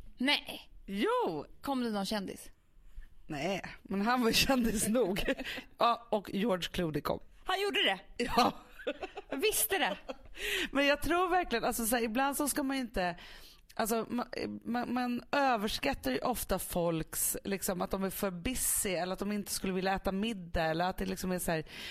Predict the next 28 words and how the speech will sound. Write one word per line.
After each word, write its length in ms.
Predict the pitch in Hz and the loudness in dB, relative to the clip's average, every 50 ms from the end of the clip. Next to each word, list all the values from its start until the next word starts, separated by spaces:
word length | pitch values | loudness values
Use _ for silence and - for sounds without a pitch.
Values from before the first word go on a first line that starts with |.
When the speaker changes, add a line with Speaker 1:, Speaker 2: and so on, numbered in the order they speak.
| - - - | -12 -10 -6
Speaker 2:
utan 280 | 196 202 - 214 208 208 | -6 -4 -2 -2 -2 -2
istället 460 | 190 - - 226 208 190 180 175 - | -2 0 0 2 2 2 0 -2 0
bara 180 | - 180 170 165 | 0 2 2 2
liksom 420 | 165 165 - 185 170 160 165 156 - - - - - - | 0 0 0 0 -2 0 -2 -4 -6 -12 -20 -20 -20 -16
bjuda 540 | - 165 165 175 180 214 220 208 190 165 202 | -10 -6 -4 0 2 2 2 2 2 2 2
upp. 340 | - - 381 - - - - - - - - - - - - | 2 2 0 0 -2 -4 -4 -2 -2 -6 -8 -10 -16 -18 -16
Speaker 1:
Du 160 | - 233 320 339 | -8 -2 -2 0
har 80 | 339 | 2
helt 260 | 339 339 330 285 - | 2 0 0 -2 -2
rätt 160 | 359 349 - 285 | -4 -2 -2 -2
i 40 | |
det. 120 | 208 180 - | -2 -2 -2
Och 120 | - 226 | -2 -2
det 80 | 214 269 | 0 0
är 100 | 277 277 | 0 2
det 60 | 285 | 2
här 180 | 269 269 311 311 | 2 2 0 0
som 160 | - 254 254 | 0 0 0
händer 240 | 240 214 220 233 262 | 2 2 2 2 0
utom-, 280 | 240 220 - 220 220 - | 0 0 -2 -2 0 0
alltså 180 | 240 220 - 240 | -2 0 0 0
när 40 | |
man 240 | 233 226 226 233 220 | 2 2 2 0 0
båda 420 | 233 262 233 214 208 196 247 247 233 | 0 2 2 2 2 2 0 -2 -2
två 320 | - - 220 185 190 180 | -2 -2 0 2 2 2
är 220 | - 170 175 165 165 | 2 2 2 0 0
på, 280 | - - - 165 165 | -2 -2 -2 0 0
eh, 520 | 160 156 - 175 180 170 160 165 - 62 | 0 0 0 0 -2 -2 -2 -2 -4 -4